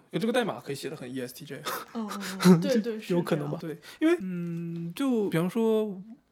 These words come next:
Speaker 1: 王家卫，他就是很I N F P啊，就是他会沉，我觉得I N F P给我最大的一个感觉是会沉迷，沉迷到
Speaker 2: 我倒，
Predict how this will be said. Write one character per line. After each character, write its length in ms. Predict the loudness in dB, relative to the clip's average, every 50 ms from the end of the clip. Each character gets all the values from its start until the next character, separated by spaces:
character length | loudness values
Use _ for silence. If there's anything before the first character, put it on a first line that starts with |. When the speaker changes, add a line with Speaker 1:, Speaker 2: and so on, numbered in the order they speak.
| -18 -14
Speaker 1:
王 180 | -10 -8 -8 -6
家 120 | -4 -4
卫， 280 | -4 -4 -4 -4 -4 -4
他 160 | -4 -6 -6
就 260 | -8 -6 -4 -4 -2
是 60 | -4 -4
很 260 | -6 -8 -14 -12 -12
I 80 | -10
N 120 | -10 -10 -10
F 120 | -12 -14 -14
P 200 | -16 -16 -14 -12
啊， 100 | -12 -12 -10
就 100 | -10 -6
是 60 | -4
他 100 | -2 0
会 80 | 0 0
沉， 460 | 0 0 -2 -2 -4 -4 -4 -6 -8 -10 -18 -20 -20 -12 -4
我 80 | 2 6
觉 100 | 6 6
得 60 | 6
I 60 | 6
N 60 | 2 0
F 100 | 0 -2
P 80 | -4
给 100 | -4 -2
我 80 | -2 -2
最 100 | -2 -2
大 120 | -2 -2
的 100 | -2 -2
一 60 | -2 -2
个 80 | -4 -6 -8 -8 -6
感 160 | -4 -4 -4
觉 100 | -6 -10
是 80 | -8 -8
会 120 | -6 -4
沉 240 | -4 -4 -4 -6 -8
迷， 220 | -10 -8 -8 -8 -6
沉 200 | -4 -4 -2 0
迷 220 | 0 0 -2 0
到 240 | 0 0 0 -2 -4
Speaker 2:
我 60 | -6
倒， 80 | -10